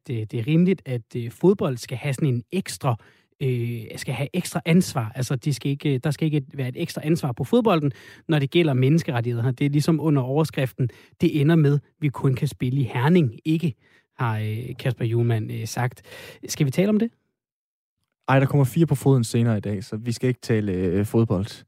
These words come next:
Speaker 1: Okay.
Speaker 2: Sagde han det?
Speaker 1: Ja, det har han sagt. Han har også sagt, øh, han, han siger, øh, i, i starten af interviewet, øh,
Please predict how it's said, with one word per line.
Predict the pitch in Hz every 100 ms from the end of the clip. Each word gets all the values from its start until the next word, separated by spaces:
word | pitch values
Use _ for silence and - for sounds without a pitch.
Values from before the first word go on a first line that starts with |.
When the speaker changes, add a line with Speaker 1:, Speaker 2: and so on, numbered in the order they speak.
| _
Speaker 1:
Okay. | 139 - 104
Speaker 2:
Sagde | - 123
han | 151 123
det? | 156 - _ _ _ -
Speaker 1:
Ja, | 190 - _ _
det |
har | 208
han | 190
sagt. | 185
Han | 160 175
har |
også | 196
sagt, | 202 185 - _ _ -
øh, | 170 156 147 147
han, | - 156
han | 156 151 151
siger, | 180 180 175
øh, |
i, | 147 143 143 139
i | 135
starten | 165 160
af | 139
interviewet, | 131 139 175 139 -
øh, | -